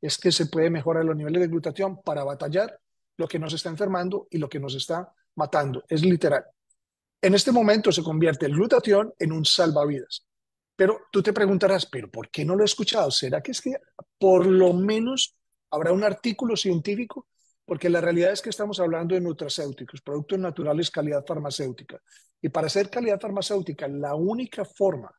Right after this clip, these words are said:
en que esto puede ser posible es si está publicado. Entonces aquí vamos a, a confirmar algo.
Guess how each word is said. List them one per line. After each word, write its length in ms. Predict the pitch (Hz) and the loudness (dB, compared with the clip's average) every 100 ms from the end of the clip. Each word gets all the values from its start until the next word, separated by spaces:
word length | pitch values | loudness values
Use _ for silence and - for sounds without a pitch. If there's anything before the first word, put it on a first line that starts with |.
| _ | _
en 140 | 165 147 | -8 -4
que 80 | |
esto 240 | 160 190 180 | -4 -4 -2
puede 160 | 196 | 0
ser 220 | 190 190 180 | 2 0 -2
posible 480 | 190 214 208 185 - _ - | -4 -4 -4 -6 -8 _ -6
es 120 | 156 | -2
si 100 | 180 | 0
está 200 | - 143 | -2 -4
publicado. 540 | 147 131 123 - - _ _ _ _ _ _ _ - | -4 -6 -6 -10 -12 _ _ _ _ _ _ _ -6
Entonces 400 | 165 196 247 247 | 0 2 2 -2
aquí 340 | - 233 247 | 0 -2 -2
vamos 280 | 180 165 196 | -2 -2 2
a, 20 | 196 202 | 0 0
a 60 | |
confirmar 420 | 170 165 160 147 170 | -6 -2 -2 2 2
algo. 260 | 156 - | 0 -4